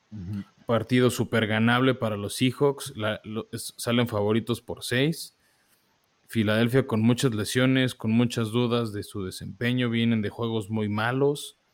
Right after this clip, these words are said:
Speaker 2: ¿no? O sea, por ejemplo, esa derrota reciente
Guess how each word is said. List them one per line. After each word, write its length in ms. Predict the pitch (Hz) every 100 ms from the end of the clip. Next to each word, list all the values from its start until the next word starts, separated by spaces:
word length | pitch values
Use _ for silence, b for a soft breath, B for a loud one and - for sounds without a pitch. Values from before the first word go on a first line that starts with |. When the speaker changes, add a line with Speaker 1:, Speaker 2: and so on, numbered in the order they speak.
| _ _ _ _ _
Speaker 2:
¿no? 360 | 104 110 123 117
O 80 | 98
sea, 140 | 107
por 160 | 101 101
ejemplo, 220 | 110 113
esa 180 | 107 113
derrota 360 | 107 110 110
reciente 840 | 107 98 - 113 110 117 107 98